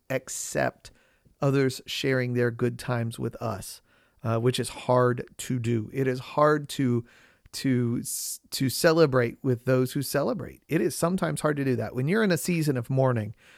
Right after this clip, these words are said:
it is hard to sit s-, next to somebody who is celebrating something in their life and to celebrate with them. Uh, s-, sometimes it, it makes for guilt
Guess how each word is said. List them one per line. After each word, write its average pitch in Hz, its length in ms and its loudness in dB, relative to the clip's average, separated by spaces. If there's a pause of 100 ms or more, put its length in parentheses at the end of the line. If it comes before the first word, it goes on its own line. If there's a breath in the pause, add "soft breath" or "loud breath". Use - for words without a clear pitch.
(140)
it 143 140 4
is 127 100 0
hard 151 300 2
to 143 60 -4
sit - 260 -4
s-, - 260 -10
next 143 300 2
to 131 80 -4
somebody 113 560 -2 (300 soft breath)
who 151 120 6
is 135 160 4
celebrating 120 960 0 (240 soft breath)
something 131 460 -2
in 120 80 0
their 120 200 2
life 110 400 -4
and 123 140 -4
to 120 60 0
celebrate 120 520 0
with 110 260 -4
them. 101 200 -8 (420 soft breath)
Uh, 117 360 -4
s-, - 260 -14
sometimes 139 500 0
it, 131 220 0
it 131 220 -6
makes 135 520 -2 (300)
for 156 220 4
guilt 127 440 4